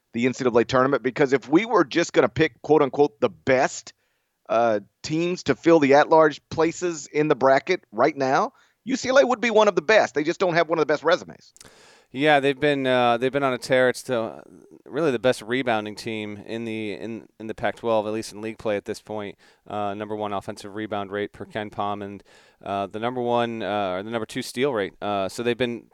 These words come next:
Speaker 2: they've been extremely good at crashing the boards and then, and then turning you over. It's been, it's been impressive. They are still just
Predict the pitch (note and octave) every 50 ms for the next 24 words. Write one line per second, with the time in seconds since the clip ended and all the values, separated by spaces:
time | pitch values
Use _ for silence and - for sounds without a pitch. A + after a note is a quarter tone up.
0 | _ - A#2+ A#2+ A#2 B2 A#2+ A#2 - - - - D#3 E3 E3 C#3 A#2+ C3 C3 B2
1 | A2 G#2 - - - A#2+ A#2 - - A#2 A2 G2 G#2+ A2+ B2+ C#3+ C#3 - A2 G#2+
2 | G#2+ G#2 G#2 G2+ G2+ _ _ _ _ _ _ _ - - G#2+ A2+ G#2+ - - A#2+
3 | A#2 A#2 A2 G#2+ G#2+ A2+ B2 A#2 G#2 G#2 G#2 - - - A#2 A2+ A2 G#2+ G2+ -
4 | - - - G#2+ - C3+ C3+ A2+ C3 C3+ B2+ - A#2+ A2+ C3+ D#3 E3 D3 - -
5 | A3+ B3+ C#4+ C#4 - B2 C#3 E3+ F#3 F3+ - - -